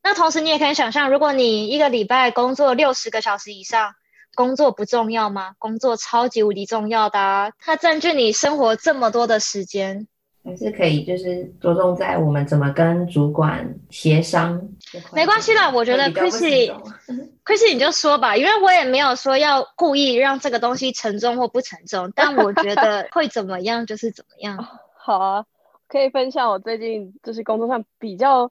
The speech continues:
Speaker 3: 也不算是困扰我啦，但是就是比较有在想的事情。我的工作环境可能听起来是比刚刚那个好很多，就是我主管他算是对我非常好，然后非常器重我，然后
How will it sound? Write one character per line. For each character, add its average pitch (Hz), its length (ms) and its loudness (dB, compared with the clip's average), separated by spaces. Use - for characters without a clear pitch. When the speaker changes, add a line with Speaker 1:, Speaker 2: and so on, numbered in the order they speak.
Speaker 3:
也 226 100 -4
不 240 60 -6
算 359 180 0
是 370 80 0
困 302 240 0
扰 202 180 2
我 202 220 -4
啦， 90 180 -10
但 262 100 -6
是 285 120 -12
就 294 140 -10
是 285 160 -8
比 185 160 -12
较 214 400 0
有 214 160 -4
在 240 100 -2
想 - 340 -6
的 - 80 -18
事 196 240 -8
情。 - 300 -16
我 214 140 4
的 208 220 6
工 294 180 6
作 370 100 4
环 247 160 4
境 277 120 2
可 262 100 0
能 196 200 6
听 294 180 -4
起 - 80 0
来 208 100 4
是 262 100 -4
比 247 160 0
刚 240 300 4
刚 233 140 2
那 233 100 -2
个 208 160 0
好 196 240 0
很 202 200 -2
多， - 260 -10
就 262 80 -4
是 302 180 -4
我 240 160 4
主 254 240 -2
管 254 240 2
他 240 540 -4
算 311 180 0
是 302 120 -4
对 330 140 0
我 220 80 2
非 226 140 -4
常 185 220 -4
好， 147 240 -6
然 131 100 -4
后 196 60 -4
非 247 120 -8
常 214 140 -4
器 202 220 -12
重 175 280 -4
我， - 300 -10
然 185 140 -8
后 220 320 2